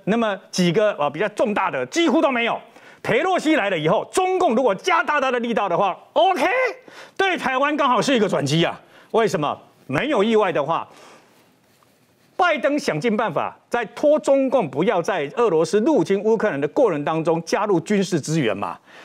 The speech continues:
所以在某种程度上，对台湾的军售一直没有办法落实。如果这一次中共动作太大的话，我们梦寐以求的四艘美国已经封存的神盾舰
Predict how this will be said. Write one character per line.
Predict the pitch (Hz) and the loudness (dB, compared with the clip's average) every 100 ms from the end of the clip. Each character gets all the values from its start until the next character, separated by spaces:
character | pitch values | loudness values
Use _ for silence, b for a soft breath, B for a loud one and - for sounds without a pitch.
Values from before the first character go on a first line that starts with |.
| B | B
所 | - | -2
以 | 294 | 0
在 | 320 | 2
某 | 311 | 2
种 | 330 | 2
程 | 214 208 | 0 0
度 | 240 | 0
上， | 240 | 0
对 | 220 | 0
台 | 208 170 | 0 0
湾 | 208 | -2
的 | 185 | -2
军 | - 240 | 0 0
售 | 220 190 | 2 0
一 | 269 349 277 | 0 0 0
直 | - 175 | -2 0
没 | 175 208 | 0 0
有 | 233 | -2
办 | 170 214 | -2 -2
法 | 139 | 0
落 | 160 262 | 2 2
实。 | 180 151 175 208 B B B B | 2 0 0 -2 B B B B
如 | 202 | 2
果 | 370 302 | 2 2
这 | 339 | 0
一 | 285 | -2
次 | 202 277 170 - | 0 0 0 -4
中 | - 262 | -4 0
共 | 277 240 | 0 0
动 | 311 | 0
作 | 277 | 0
太 | - 349 | 0 -2
大 | 330 | 0
的 | 294 | 0
话， | 226 247 151 B B B | 0 0 -2 B B B
我 | 214 | 0
们 | 254 | 2
梦 | 294 370 | 2 0
寐 | 359 339 | 2 0
以 | 226 | 0
求 | 180 233 | 2 2
的 | 254 220 - - | 2 -2 -8 -16
四 | - - 440 330 | -10 2 4 4
艘 | 220 294 285 | 2 2 2
美 | 233 165 | 0 0
国 | 202 | 0
已 | 175 | 0
经 | 156 240 | 0 -2
封 | 262 269 277 | 2 2 2
存 | 180 | 0
的 | 165 | 0
神 | 170 156 | 0 0
盾 | 180 | 0
舰 | 165 175 | 0 0